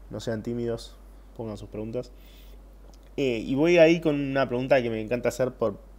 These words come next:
para ver más que nada para dónde sale el invitado o la invitada de la velojuntada, que es,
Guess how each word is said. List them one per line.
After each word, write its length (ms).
para 260
ver 120
más 160
que 100
nada 240
para 180
dónde 260
sale 280
el 60
invitado 460
o 60
la 60
invitada 380
de 60
la 60
velojuntada, 560
que 120
es, 160